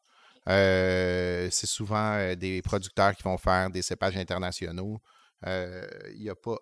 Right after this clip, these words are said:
énormément de vins indigènes à la région qui sont faits là. Euh, par contre, il y a un producteur, euh, Yero Vassiliou, qui lui travaillait pour un, euh,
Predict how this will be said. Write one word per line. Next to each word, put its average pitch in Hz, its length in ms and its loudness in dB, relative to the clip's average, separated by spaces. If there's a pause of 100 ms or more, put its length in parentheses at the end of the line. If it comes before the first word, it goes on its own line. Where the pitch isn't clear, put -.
(140)
énormément 107 1400 0
de 95 160 -4
vins 92 520 -4 (200)
indigènes 98 560 -4
à 92 60 -2
la 90 120 -6
région 90 560 -8 (160)
qui - 80 -8
sont 98 180 -2
faits 92 240 -6
là. 117 100 -8 (540)
Euh, 95 680 2 (100)
par 92 160 -2
contre, 127 300 -4
il 104 80 -4
y 104 60 0
a 101 60 2
un 110 200 0
producteur, 104 760 -4 (320)
euh, 92 160 -6
Yero 98 280 -6
Vassiliou, 101 640 -6 (140)
qui - 120 -10
lui 113 80 -2
travaillait 98 480 0
pour 95 340 -4
un, 90 240 -2
euh, - 240 -6